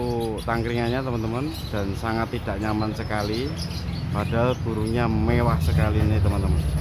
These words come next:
Nah, ini dia. Burungnya mewah sekali, bosku.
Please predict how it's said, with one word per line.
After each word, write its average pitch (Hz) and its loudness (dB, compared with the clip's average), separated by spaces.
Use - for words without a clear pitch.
Nah, 90 0
ini - -2
dia. - 2
Burungnya 104 -2
mewah 107 0
sekali, 107 -2
bosku. - 0